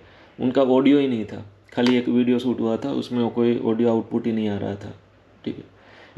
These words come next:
In short, उसका कोई, अ, audio record ही नहीं हुआ था। तो उसने मुझे पूछा कि ऐसा क्यों हुआ? तो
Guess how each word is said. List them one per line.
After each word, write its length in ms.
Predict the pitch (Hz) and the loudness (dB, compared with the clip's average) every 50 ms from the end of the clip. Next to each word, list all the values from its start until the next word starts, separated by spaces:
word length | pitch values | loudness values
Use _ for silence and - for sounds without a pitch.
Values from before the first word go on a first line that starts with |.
| 123 | 0
In 100 | 131 127 | 0 2
short, 160 | 143 139 135 | 4 2 2
उसका 340 | 139 - 127 127 120 - 131 | 2 0 -4 -4 0 0 0
कोई, 300 | 120 131 139 135 135 135 | 2 4 4 4 4 2
अ, 380 | 135 - 127 123 120 123 123 120 120 - - - - - | 0 0 2 2 4 2 2 0 -2 -8 -18 -16 -8 -2
audio 240 | 123 127 131 131 135 | 0 2 4 4 4
record 320 | 123 120 117 123 131 127 | 4 4 2 2 2 2
ही 60 | 127 123 | 2 0
नहीं 140 | 117 113 | 0 0
हुआ 220 | 107 104 104 95 98 | -2 -2 -2 -4 -6
था। 240 | 101 - 104 101 - - _ - _ - - - - _ _ _ - | -8 -12 -16 -18 -18 -20 _ -20 _ -20 -20 -20 -20 _ _ _ -2
तो 200 | 131 123 123 123 | 0 2 2 2
उसने 200 | 117 113 - 143 | 0 0 -2 -2
मुझे 200 | 143 143 143 143 | 0 2 2 2
पूछा 280 | 135 127 139 131 143 139 | 2 2 0 -2 -2 -2
कि 100 | 123 127 | 0 0
ऐसा 200 | 120 120 135 131 | 0 0 -2 -4
क्यों 300 | 127 - 139 131 123 117 | -2 0 0 2 2 2
हुआ? 240 | 110 107 107 107 117 - - - - - - - - - - - | 0 -2 -4 -6 -10 -16 -20 -20 -20 -20 -20 -20 -20 -20 -12 -4
तो 460 | - 123 120 123 123 123 123 120 - | 0 2 2 4 4 4 2 0 -2